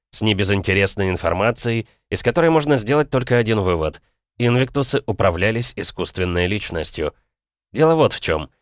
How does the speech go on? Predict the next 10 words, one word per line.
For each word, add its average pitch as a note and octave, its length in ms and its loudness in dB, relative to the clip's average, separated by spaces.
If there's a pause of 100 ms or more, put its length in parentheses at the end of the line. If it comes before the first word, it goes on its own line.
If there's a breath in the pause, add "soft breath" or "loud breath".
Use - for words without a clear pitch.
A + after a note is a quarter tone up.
(320)
Занудный C#3 540 2
киборг D3+ 400 -2
прогундел, A#2+ 500 2
что - 220 -2
инвиктусы D3+ 640 0
в B2 40 4
Академию B2+ 460 0
поставляются A2 720 0
с - 140 -2
Терры C3+ 360 0